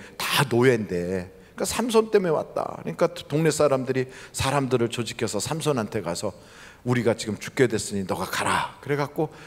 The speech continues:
삼손이 "당신들이 나를 죽이지 않는다고 약속하면 내가 가겠다." 그래서 삼손을 꽁꽁 밧줄로 묶어가지고 블레셋 사람들한테 보낸 거예요.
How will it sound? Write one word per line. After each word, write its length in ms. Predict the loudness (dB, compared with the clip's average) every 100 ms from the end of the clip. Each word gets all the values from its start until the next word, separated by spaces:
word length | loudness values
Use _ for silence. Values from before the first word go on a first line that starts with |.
| -8
삼손이 640 | -4 -2 -2 -2 -2 -4 -8 -20 -20 -8
"당신들이 520 | -4 0 0 0 2
나를 280 | 2 2 -2
죽이지 340 | -8 -6 -2
않는다고 420 | 0 0 0 -2
약속하면 420 | -2 -6 -4 -4
내가 140 | -4 -4
가겠다." 320 | -6 -6 -8
그래서 260 | -10 -8 -6
삼손을 440 | -4 -4 -2 -2
꽁꽁 540 | 2 2 2 0 -4
밧줄로 420 | -2 -2 0 0 0
묶어가지고 800 | -4 0 2 2 2 0 0 -4 -20 -20 -4
블레셋 360 | 2 4 4 0
사람들한테 600 | 0 0 -2 -4 -6 -10
보낸 340 | -8 -8 -8
거예요. 420 | -8 -14 -16 -20